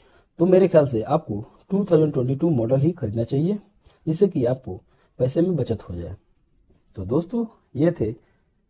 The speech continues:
मेरे दो Indian brands के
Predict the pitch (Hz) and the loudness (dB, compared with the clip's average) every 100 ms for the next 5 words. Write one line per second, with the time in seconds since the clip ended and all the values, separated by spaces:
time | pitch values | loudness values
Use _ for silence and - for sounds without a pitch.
0 | _ _ - 131 165 156 156 165 - _ | _ _ -2 2 4 4 2 0 -8 _
1 | _ _ _ _ _ _ _ _ 135 147 | _ _ _ _ _ _ _ _ 0 4
2 | 160 110 113 117 - | 4 4 0 -2 -2